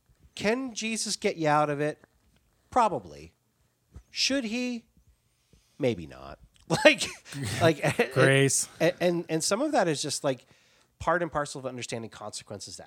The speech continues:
Speaker 1: actions, right? Like,
Speaker 2: Yeah.
Speaker 1: is his grace gonna be with you through it? Yes, it is. Is he gonna see you through it? Absolutely. But it's an ownership of maybe the poor decisions that you had made. That, that's one.
Speaker 2: Mm-hmm.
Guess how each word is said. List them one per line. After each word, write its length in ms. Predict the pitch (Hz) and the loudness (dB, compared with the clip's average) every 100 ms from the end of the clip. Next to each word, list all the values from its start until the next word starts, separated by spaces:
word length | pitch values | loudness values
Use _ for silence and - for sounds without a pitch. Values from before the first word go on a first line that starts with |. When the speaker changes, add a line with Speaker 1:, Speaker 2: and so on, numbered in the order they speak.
| 71 | -20
Speaker 1:
actions, 520 | - - - - - | -18 -16 -16 -20 -16
right? 180 | 107 - | -16 -14
Like, 140 | 104 | -10
Speaker 2:
Yeah. 80 | 269 - _ _ _ - | -12 -12 _ _ _ -12
Speaker 1:
is 160 | 107 123 | -8 -6
his 120 | 113 | -4
grace 220 | 123 127 | -4 -4
gonna 160 | 156 143 | -6 -4
be 100 | 147 | -6
with 200 | 156 165 | -8 -10
you 60 | |
through 240 | - 190 101 | -12 -10 -10
it? 120 | - _ | -10 _
Yes, 600 | 117 113 123 131 - - | -18 -14 -12 -8 -4 -4
it 120 | 131 | -4
is. 440 | 107 73 - - - | -8 -10 -12 -12 -12
Is 100 | 113 | -12
he 80 | 113 | -8
gonna 160 | 117 117 | -6 -4
see 240 | - 170 | -4 -4
you 160 | 190 156 | -4 -6
through 220 | - 71 | -8 -14
it? 100 | - _ - | -16 _ -8
Absolutely. 760 | 117 123 - 113 95 90 - - - _ | -6 -4 -6 -8 -8 -10 -14 -20 -20 _
But 100 | 196 | -10
it's 100 | 233 | -8
an 80 | 202 | -8
ownership 640 | 131 147 160 147 127 - | -4 -2 -2 -2 -6 -6
of 540 | 101 90 87 85 82 - _ _ _ _ _ - | -6 -4 -6 -10 -16 -20 _ _ _ _ _ -12
maybe 200 | 113 107 | -10 -10
the 120 | 87 _ - | -14 _ -14
poor 200 | 131 107 | -10 -10
decisions 520 | 95 - 87 90 85 | -10 -12 -12 -16 -18
that 140 | 85 | -20
you 120 | 80 85 | -20 -20
had 120 | - | -20
made. 160 | - - | -20 -8
That, 340 | 165 240 - 143 | -2 -2 -4 -6
that's 260 | 160 - | -6 -4
one. 200 | - - _ _ _ 120 | -10 -12 _ _ _ -18
Speaker 2:
Mm-hmm. 140 | 104 | -14